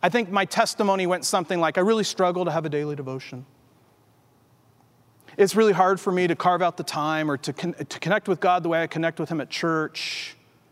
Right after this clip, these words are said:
But see, it was through the suffering, it was through the difficulty where intimacy with God really began to be formed.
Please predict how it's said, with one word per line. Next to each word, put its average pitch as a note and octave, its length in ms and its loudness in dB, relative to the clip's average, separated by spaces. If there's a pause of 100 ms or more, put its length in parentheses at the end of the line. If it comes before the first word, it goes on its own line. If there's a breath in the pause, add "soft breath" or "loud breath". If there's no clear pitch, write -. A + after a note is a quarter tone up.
(220)
But - 100 -18
see, - 140 -2
it E3+ 40 0
was D#3+ 180 -4
through E3+ 180 0
the B2+ 80 -6
suffering, C3 500 -2
it B2 60 -6
was C#3+ 120 -4
through F3 140 -2
the C3 100 -4
difficulty B2+ 760 -4 (540 loud breath)
where C#3 120 0
intimacy D#3+ 640 2
with B2+ 200 -4
God C3 420 0 (180)
really D3 400 6
began B2 520 0
to C3+ 100 -8
be A#2+ 100 -4
formed. A2+ 580 -6